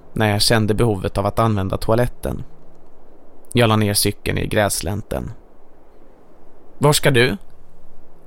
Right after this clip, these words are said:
Lukas tycktes vara på sin vakt. "På toa?"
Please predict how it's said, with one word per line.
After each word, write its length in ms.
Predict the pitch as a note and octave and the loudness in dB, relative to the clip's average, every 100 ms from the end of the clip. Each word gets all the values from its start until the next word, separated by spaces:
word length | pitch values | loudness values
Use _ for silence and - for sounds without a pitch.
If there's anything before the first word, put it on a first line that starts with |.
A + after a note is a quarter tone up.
| - - | -18 0
Lukas 600 | A2 G#2+ G#2 - G#2 G#2 | 4 4 4 2 2 2
tycktes 540 | - G#2+ - A2 - - | 2 0 2 0 0 2
vara 320 | A#2 G2+ G2 | 4 6 4
på 120 | - | 2
sin 180 | A2+ A2+ | 2 2
vakt. 520 | F2+ C2+ - - - - - - - - - - - - - - - - - | 2 0 -2 -4 -10 -10 -10 -8 -8 -8 -12 -16 -16 -16 -12 -10 -10 -10 2
"På 280 | - G2+ F#2+ | 6 6 4
toa?" 560 | - A2 F#2+ G2+ D#3+ | 6 6 6 2 2